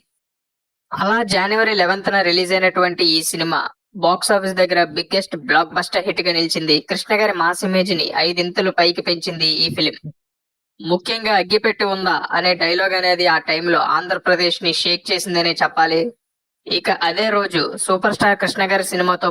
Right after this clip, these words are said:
పోటీగా ఆడియన్స్ ముందుకు వచ్చినటువంటి నటసింహం బాలకృష్ణ గారి ఆత్మబలం సినిమా బీభత్సమైన హైప్స్ తో రిలీజ్ అయింది.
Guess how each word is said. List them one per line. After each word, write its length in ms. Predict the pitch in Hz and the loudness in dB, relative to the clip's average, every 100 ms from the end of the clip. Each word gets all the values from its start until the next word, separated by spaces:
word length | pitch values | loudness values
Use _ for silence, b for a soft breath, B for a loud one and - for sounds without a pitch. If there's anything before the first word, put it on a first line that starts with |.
| - | 4
పోటీగా 420 | 170 170 180 165 - 156 | 4 4 0 2 0 0
ఆడియన్స్ 340 | 160 180 - | -2 -2 -4
ముందుకు 200 | 190 180 175 | -4 0 0
వచ్చినటువంటి 580 | 175 175 170 165 156 143 151 | 0 -2 2 0 0 -6 -4
నటసింహం 520 | 151 - 208 185 185 156 | -4 -4 -2 0 0 0
బాలకృష్ణ 480 | 151 165 - - 185 170 | 0 0 -4 -2 -2 0
గారి 160 | 151 135 151 | 0 0 -2
ఆత్మబలం 480 | - 196 175 180 175 175 | 0 -2 0 0 -2 -6
సినిమా 260 | 160 156 - - _ _ - 156 | -4 -4 -6 -12 _ _ -10 -4
బీభత్సమైన 580 | 180 202 - 196 185 180 | -2 -2 -2 0 2 2
హైప్స్ 300 | 180 180 - 196 | 0 -2 -4 0
తో 80 | 180 160 165 | 0 0 0
రిలీజ్ 260 | 165 170 160 | 0 0 -2
అయింది. 240 | 143 123 | -4 -10